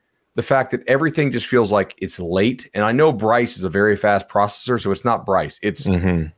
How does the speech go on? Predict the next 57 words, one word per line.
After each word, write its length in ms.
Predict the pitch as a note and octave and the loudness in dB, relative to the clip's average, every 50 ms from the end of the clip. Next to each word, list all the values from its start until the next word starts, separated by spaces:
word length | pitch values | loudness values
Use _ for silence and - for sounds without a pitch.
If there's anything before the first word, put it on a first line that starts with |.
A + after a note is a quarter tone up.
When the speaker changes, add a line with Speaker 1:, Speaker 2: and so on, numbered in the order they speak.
| _ _ | _ _
Speaker 1:
he 220 | - - - F3 G3+ | -10 -4 0 2 4
doesn't 260 | F#3+ G3 E3+ D#3 C#3+ | 4 4 2 0 -2
trust 280 | - - C3+ C3 C3 - | 0 0 0 0 2 0
these 160 | B2 G#2+ F#2+ | -2 -2 0
guys 340 | G#2+ G#2+ G2+ G2 F#2+ F2 F2 | 2 2 2 2 2 0 0
yet 280 | G2 G2 F#2+ F2+ - - _ _ _ _ _ | 2 2 2 2 -2 -6 _ _ _ _ _
to 100 | - C3 | -4 -2
be 180 | G2+ A#2 A#2+ A#2+ | 0 2 4 4
where 100 | A#2+ A#2+ | 4 4
they're 120 | A2+ G#2 | 2 2
supposed 220 | F2 A#2+ A2+ G#2+ - | 2 0 0 0 -2
to 80 | G#2 | -4
be, 280 | D#2+ - G#2+ A#2 C3+ - | -4 -2 0 0 2 2
and 160 | - A2+ G2+ | 0 -2 -4
for, 100 | - - | -6 -4
for 120 | A2 C#3 C#3+ | -2 -2 0
good 160 | C3+ E3+ D#3+ | 2 0 0
reason. 320 | A2+ A#2 D3 C#3+ F#2 E2 D#2+ | 2 0 0 0 0 -2 -4
I 40 | E2 | -4
mean, 100 | F2 F#2+ | -2 0
like, 140 | G2+ G2+ - | 0 0 0
he, 100 | - C3+ | 0 0
there 80 | - A#2 | 0 0
was 120 | A2+ G2+ | 0 -2
a 60 | - | -2
couple 220 | - - E3 D#3 C#3+ | -2 0 -2 0 0
times 240 | C3+ C#3+ C3 A#2+ G2+ | 0 0 0 0 0
he 60 | G#2 | 0
almost 200 | A#2 A#2+ A2+ G2 | 0 0 0 -2
threw 80 | - G2+ | -4 -4
picks 300 | - - C#3 C#3 C3+ - - | -2 -2 -2 -2 -2 -4 -2
today 220 | - G#2 G2 F#2+ | 0 2 2 2
because 480 | F2+ F#2+ - - G#2+ G2+ F#2+ F2 F2 - _ _ _ _ _ _ _ _ - | 2 0 0 0 2 2 0 -2 -6 -10 _ _ _ _ _ _ _ _ -6
the 80 | A2+ | -2
dude 200 | G#2 A#2+ B2+ B2 | 2 2 2 2
was 140 | G#2 G#2+ G2 | 2 0 0
not 320 | - F#2+ A#2 B2+ C3+ - - | 0 2 2 2 0 0 -2
in 60 | A2 | -2
the 80 | G2+ | 0
right 200 | F2+ F#2 F2 E2+ - | 0 0 -2 -2 -4
spot. 440 | - - - F2 E2 E2 - - _ _ _ _ _ _ _ - | -4 -2 0 2 2 0 -2 -6 _ _ _ _ _ _ _ -6
Um, 300 | - F2+ F2+ F2+ F2 - | -4 -2 -2 -2 -2 0
the 80 | G2+ G#2+ | 0 2
one 300 | G2+ A2 A#2+ A#2+ A#2+ A2+ | 2 4 2 2 2 0
to, 520 | G#2 - A#2+ A#2 A2 A2 G#2 G#2 - - _ _ _ _ _ _ _ _ _ _ _ _ - | -2 -2 0 2 2 2 2 0 -2 -6 _ _ _ _ _ _ _ _ _ _ _ _ 0
oh, 160 | B2 A2+ G2 | 0 0 0
shoot, 280 | F#2 - - A2+ G2 - | 0 0 -2 -2 -2 0
the, 140 | - G#2 G2+ | -2 -2 -2
the 100 | - G#2 | -2 -2
freshman 320 | - C#3 C3+ B2+ B2+ A#2+ | 0 0 0 0 -2 -6
from 120 | A2 - A#2 | -4 -2 0
Alabama, 320 | G#2 G2 F2 G2+ G2 F2+ | 0 0 0 0 0 0
the, 300 | E2+ F2+ - - F#2+ - _ | -2 -4 -4 -4 -6 -8 _
the 80 | - | -12
short, 320 | - - A2 G#2 G2 - _ _ _ _ _ | -6 -2 -2 -2 -2 -4 _ _ _ _ _
short 300 | - - - G#2+ G2+ - | -16 -6 -4 -4 -4 -4
kid, 260 | - F2+ D#2+ F2 G#2 | -4 -6 -6 -6 -8